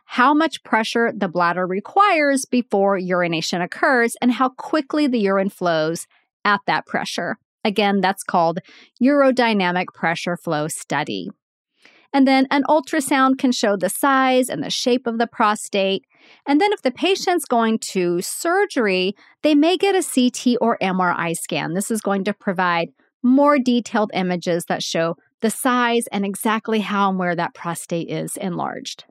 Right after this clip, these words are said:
So let's recap the test. We have the B P H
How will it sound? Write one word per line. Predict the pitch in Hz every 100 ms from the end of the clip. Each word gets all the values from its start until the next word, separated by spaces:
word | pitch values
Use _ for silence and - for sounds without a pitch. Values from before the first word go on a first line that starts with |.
| _ _ _ _ _ _ _ _ _ _
So | - 302
let's | 349 -
recap | 214 220 247 269 269 269 269
the | 214 190
test. | - 202 214 247 - - 220
We | 208
have | 175 190 180
the | 196
B | 175 247 262
P | 269 254 -
H | 220 220 220